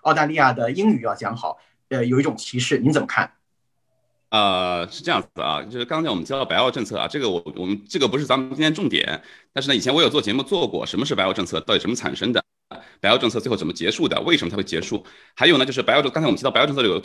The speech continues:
Speaker 2: 考试嘛，啊，具体来说就是说给你五十个单词，啊，就是只有在英-，英语，英语单词，然后让你把这五十单词念出来，或者是你知道什么意思。然后如果说你过了，呃，你能听懂，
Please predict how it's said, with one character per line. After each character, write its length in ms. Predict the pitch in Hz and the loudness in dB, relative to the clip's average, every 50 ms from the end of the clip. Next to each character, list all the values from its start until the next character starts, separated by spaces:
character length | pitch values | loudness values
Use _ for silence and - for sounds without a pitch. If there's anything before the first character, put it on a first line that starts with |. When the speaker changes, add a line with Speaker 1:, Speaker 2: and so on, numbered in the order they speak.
| - | -6
Speaker 2:
考 180 | - - - - | -10 -10 -8 -8
试 220 | - - - - | -6 -4 -2 0
嘛， 220 | 147 - 73 - - - | 0 0 0 -2 -6 -14
啊， 80 | - | -10
具 140 | - - 156 | -4 -4 -2
体 80 | - - | 0 2
来 80 | - | 0
说 80 | - 117 | 2 2
就 80 | 120 | 0
是 140 | 113 - - | -2 -2 -2
说 200 | - 110 110 110 110 | 0 2 2 2 2
给 140 | - 101 110 | 2 2 4
你 100 | 120 120 120 | 4 4 2
五 160 | - - 90 82 | 0 -2 -4 -2
十 120 | - - | 0 0
个 60 | 107 | 4
单 180 | 104 120 127 127 | 4 6 4 4
词， 240 | - - 90 95 - - - _ _ _ _ | 2 0 0 -2 -2 -2 -8 _ _ _ _
啊， 120 | - - 90 | -2 -2 0
就 140 | - 123 110 | 0 0 -2
是 80 | 98 | -2
只 180 | - - 110 147 | -2 0 2 4
有 260 | 160 117 98 95 98 | 4 4 4 4 2
在 300 | 85 - - 147 113 101 | 0 0 2 4 4 4
英-， 240 | 95 104 139 143 143 - | 4 4 4 2 4 6
英 100 | 156 165 | 8 8
语， 140 | 135 104 - | 8 8 6
英 140 | - 139 156 | 6 8 8
语 80 | 117 90 | 8 6
单 120 | 120 123 - 131 | 4 2 2 0
词， 280 | 123 - 92 104 117 - - | -2 0 2 2 2 2 0
然 80 | - 95 | 0 0
后 60 | 113 | 2
让 120 | 131 123 | 4 4
你 80 | 110 95 | 4 4
把 140 | - - 85 | 2 2 0
这 80 | 101 | 0
五 100 | 113 85 | -2 -2
十 60 | 87 113 | -2 -2
单 80 | 113 | 0
词 60 | 117 | 2
念 260 | 123 147 202 196 151 104 | 4 4 4 4 4 2
出 120 | - 98 | 2 2
来， 120 | 87 80 | 0 0
或 100 | - - | 0 -2
者 60 | 95 98 | -4 -4
是 140 | 87 98 | -4 -4
你 80 | 92 92 | -4 0
知 100 | - 139 | 2 2
道 60 | 127 | 4
什 80 | 101 101 | 4 2
么 40 | 127 | 0
意 240 | 143 170 220 175 | 0 0 2 2
思。 300 | 113 - - 82 80 - - - - _ _ _ _ _ _ _ _ - | 0 0 -2 -4 -4 -6 -6 -12 -20 _ _ _ _ _ _ _ _ -2
然 140 | 98 107 | 0 4
后 160 | 117 131 123 110 | 6 6 6 8
如 160 | 104 123 143 | 6 6 4
果 100 | 131 101 | 4 2
说 180 | - - 120 | 4 4 4
你 140 | 117 110 90 | 4 4 0
过 280 | 87 - - 175 139 104 | -2 2 4 6 6 6
了， 200 | 95 82 78 - - | 4 2 0 -2 -2
呃， 60 | 98 | 0
你 140 | 95 95 87 | 0 0 0
能 220 | 90 92 107 131 | 0 0 2 2
听 100 | 147 175 | 2 2
懂， 100 | 151 104 | 2 0